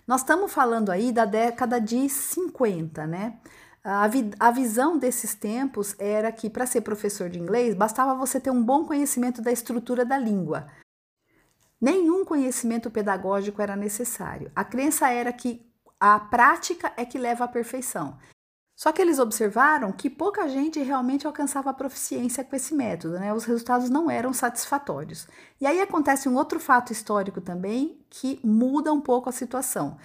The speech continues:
Em mil novecentos e cinquenta e sete, a Rússia lança o primeiro satélite. E aí, de novo, o governo americano sentiu necessidade de ter um programa efi-, eficiente de ensino de segunda língua,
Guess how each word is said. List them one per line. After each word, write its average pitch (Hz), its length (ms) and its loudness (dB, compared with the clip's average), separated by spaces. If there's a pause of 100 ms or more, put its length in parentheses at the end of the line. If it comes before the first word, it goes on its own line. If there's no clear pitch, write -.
(220)
Em 277 100 2
mil 302 180 4
novecentos 269 440 0
e 226 80 -4
cinquenta 190 240 -8
e 175 80 -6
sete, 233 480 -2
a 214 100 2
Rússia 214 560 0
lança 220 480 -2
o 254 80 0
primeiro 240 460 0
satélite. 180 840 -6 (380)
E 208 80 2
aí, 269 180 4
de 240 260 4
novo, 277 440 2
o - 20 0
governo 233 760 0 (320)
americano 226 720 -2
sentiu 277 360 -2
necessidade 247 640 0
de 240 100 -2
ter 247 120 -4
um 262 120 0
programa 240 380 0
efi-, - 300 -8
eficiente 233 580 0
de 220 80 -4
ensino 214 340 -2
de 180 460 -4
segunda 180 400 -6
língua, 190 460 0